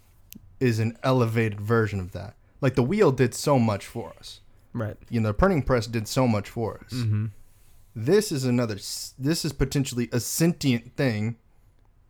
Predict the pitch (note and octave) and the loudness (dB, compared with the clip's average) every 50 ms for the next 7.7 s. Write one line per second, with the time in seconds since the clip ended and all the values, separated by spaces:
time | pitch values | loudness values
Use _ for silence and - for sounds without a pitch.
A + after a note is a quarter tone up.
0 | _ _ - C3 C3+ C3+ C3 - - C3 A2+ A2+ A#2+ G2 - - - - A2 G#2+ | _ _ -4 -2 0 0 0 0 0 0 2 2 0 0 -2 -4 -6 -6 -4 -4
1 | A#2 A#2+ - A2+ G#2+ A2 A2+ A#2 - A#2 G#2+ G2+ G#2 B2 D3 - - - - A2+ | -6 -6 -6 -6 -4 -4 -4 -4 -4 -4 -2 -2 -2 -4 -6 -8 -10 -10 -6 -4
2 | G#2 G2+ G2+ F#2+ - - A#2 A#2 A2+ - A#2 G#2+ - G#2+ G2 F#2+ - G2 F#2+ F2+ | -4 -4 -4 -4 -2 -2 0 0 0 -2 -4 -4 -4 -4 -4 -4 -4 -6 -8 -8
3 | - F#2+ G#2 - - - - _ _ _ - - B2 A2 - - - - - - | -10 -12 -16 -16 -18 -20 -20 _ _ _ -10 -8 -8 -8 -8 -10 -14 -16 -20 -20
4 | - - - - - - - - - - - - - - - - - - - - | -20 -20 -20 -20 -20 -20 -20 -20 -20 -20 -20 -20 -20 -20 -20 -20 -20 -14 -8 -4
5 | A2 G#2+ G#2 G2+ G2+ G2 F#2+ - G2 G2 G#2 A#2 C3+ D3 D3 C#3 - - - - | -2 0 0 0 0 -2 -4 -8 -8 -4 0 0 2 2 0 0 -2 -8 -20 -20
6 | _ _ _ _ _ - - _ - B2+ B2 A#2+ A#2 A#2+ A#2+ A2+ G#2+ - - A#2 | _ _ _ _ _ -20 -12 _ -2 2 2 2 2 2 0 -2 -2 -6 -6 -4
7 | G#2 G2+ G2 G2 G2 G#2 A2 A2 G#2 G2 - - - | -4 -4 -6 -6 -4 -2 0 0 0 0 -4 -8 -20